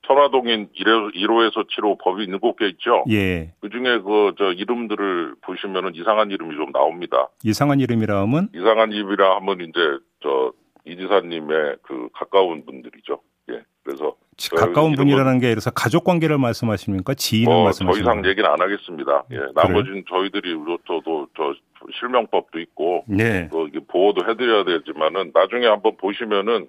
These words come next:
Speaker 2: 음.
Speaker 1: 아마 '아, 이거 뭐 그랬나? 이거 의심할
Speaker 2: 알겠습니다.
Speaker 1: 만했겠네.'
Speaker 2: 예.
Speaker 1: 적어도 뭐 무고하다라고 하는 뭐 다-, 답이 나올 수도 있지만
Speaker 2: 네.
Speaker 1: 적어도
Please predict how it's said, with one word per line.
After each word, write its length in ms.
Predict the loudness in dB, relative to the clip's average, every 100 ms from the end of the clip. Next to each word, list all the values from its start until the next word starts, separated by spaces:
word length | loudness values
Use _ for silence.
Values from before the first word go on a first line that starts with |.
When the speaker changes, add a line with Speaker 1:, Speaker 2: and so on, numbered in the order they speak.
| -6
Speaker 2:
음. 500 | -4 -4 -6 -8 -4
Speaker 1:
아마 120 | 2 4
'아, 460 | 6 6 6 6
이거 100 | 2 -2
뭐 220 | -4 -4 -2
그랬나? 560 | 0 2 2 2 2 -4 -8
이거 140 | -4
의심할 160 | -2 -2
Speaker 2:
알겠습니다. 400 | 0 2 2 2
Speaker 1:
만했겠네.' 680 | 0 -2 -2 -2 0 -2 -2 -6
Speaker 2:
예. 200 | -8 -8 -2
Speaker 1:
적어도 340 | 2 4 4 4
뭐 320 | 4 4 0 _ _ _ _
무고하다라고 880 | -6 4 6 6 6 6 6 6 6
하는 300 | 4 4 -2 -8 _
뭐 300 | -2 0 0
다-, 120 | -6 -12
답이 280 | -2 -2 2
나올 240 | 4 4 2
수도 140 | -4 -10
있지만 460 | -10 -4 0 0
Speaker 2:
네. 60 | 2
Speaker 1:
적어도 300 | 0 2